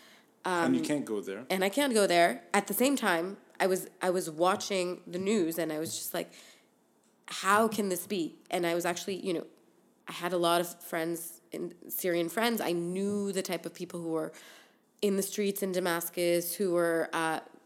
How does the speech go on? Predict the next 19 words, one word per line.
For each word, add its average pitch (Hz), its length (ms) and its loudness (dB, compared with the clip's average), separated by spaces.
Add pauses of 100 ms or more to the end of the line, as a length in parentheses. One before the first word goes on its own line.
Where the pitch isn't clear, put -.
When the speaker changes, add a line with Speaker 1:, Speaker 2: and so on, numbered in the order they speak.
(120)
Speaker 2:
marching 196 540 2
for 180 640 0
basic 180 640 -2 (160)
rights, 170 420 0
et - 100 -8
cetera. 156 340 -4 (420)
And 190 200 2
so 180 400 4
I 175 80 2
could 190 180 -2
also 175 500 0
see - 280 -2
how 170 240 2
difficult 170 540 -6
it - 80 -8
must - 180 -8
be, 165 220 -4
and 180 100 -4
also 185 380 -2